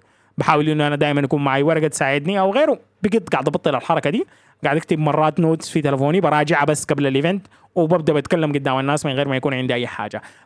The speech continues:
فالحاجة هي fake it until you make it. دي النصيحة الأولى، إنه الناس دي ما عارفة أنت متوتر، وأنت ما عارف إنه أي زول بيقف قدام الناس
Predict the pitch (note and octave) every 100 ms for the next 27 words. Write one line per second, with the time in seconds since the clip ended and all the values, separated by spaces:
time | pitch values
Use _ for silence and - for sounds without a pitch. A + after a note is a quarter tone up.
0 | - F#3+ A3+ F#4+ F4+ D#4+ E4+ D4+ - B3
1 | C4 - F3+ G3 F3 D#3 D3 - - E3
2 | D#3+ F#3+ D3 D3+ C3 D#3+ G3+ C#4 _ _
3 | _ - D#3 G3+ G#3+ A3+ A3+ G#3 A3 G3+
4 | F#3 G3+ E3+ - F#3 F#3 E3+ - - -
5 | _ _ _ _ _ _ _ F#3+ F#3+ -
6 | B3 B3 C4 B3+ A#3 B3 A3 - A4+ F#4
7 | F#3+ D3+ C3+ F#3 F#3+ D#3+ C#3+ C3+ C#3+ G#3+
8 | F4+ -